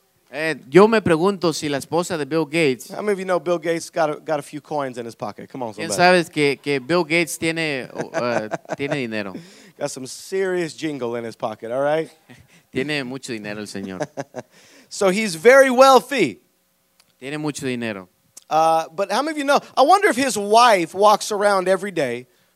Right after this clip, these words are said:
Speaker 1: Eh, me pregunto si su esposa camina todos los días
Speaker 2: wondering if she's going to be able to pay the bills.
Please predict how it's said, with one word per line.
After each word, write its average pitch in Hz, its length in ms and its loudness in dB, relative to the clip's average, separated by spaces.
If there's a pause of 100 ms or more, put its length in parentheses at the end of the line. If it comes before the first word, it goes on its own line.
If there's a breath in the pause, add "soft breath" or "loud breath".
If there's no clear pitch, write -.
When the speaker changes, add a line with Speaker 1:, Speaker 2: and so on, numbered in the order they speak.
(120)
Speaker 1:
Eh, 120 100 -6
me 151 140 -4
pregunto 180 400 -2
si 185 140 -6
su 135 80 -10
esposa 170 460 -6
camina 139 440 -8
todos 151 160 -6
los 127 180 -8
días 104 380 -16
Speaker 2:
wondering 254 720 4
if 208 100 0
she's 196 220 -6
going 220 260 2
to 202 80 -4
be 202 120 2
able 202 200 0
to 180 80 -2
pay 185 220 -2
the 165 100 -6
bills. 135 520 -8